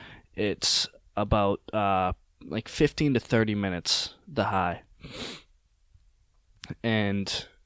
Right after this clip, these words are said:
they say it has its own, like, dimension. But, uh, when you drink ayahuasca, it lasts for four hours, so you can really go into, like, some internal work while you're doing it.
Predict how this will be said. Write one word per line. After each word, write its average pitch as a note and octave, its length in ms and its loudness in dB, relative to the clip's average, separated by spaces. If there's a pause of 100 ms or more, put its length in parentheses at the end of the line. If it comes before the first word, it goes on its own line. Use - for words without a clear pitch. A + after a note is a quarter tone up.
(260)
they A#2 80 -4
say C#3+ 240 4
it A#2 60 4
has G#2+ 180 0
its - 140 -4
own, G#2 180 0
like, F#2 180 -6
dimension. F#2 640 -8 (240)
But, A2+ 180 6
uh, F#2+ 200 4
when G#2+ 180 0
you G#2+ 100 -2
drink C#3 240 -2
ayahuasca, G2+ 840 4
it F#2+ 120 -4
lasts G#2 260 0
for F#2 120 -12
four A2 360 2
hours, F#2+ 340 2
so - 160 0
you G#2 60 -6
can G#2+ 200 -4
really A2 240 0
go G2 300 -2
into, G2 440 -4
like, G2 240 -2
some F2 220 -4
internal G#2 560 -4
work G2 320 0
while F#2+ 200 2
you're E2+ 200 -4 (160)
doing G2+ 280 -2
it. - 220 -8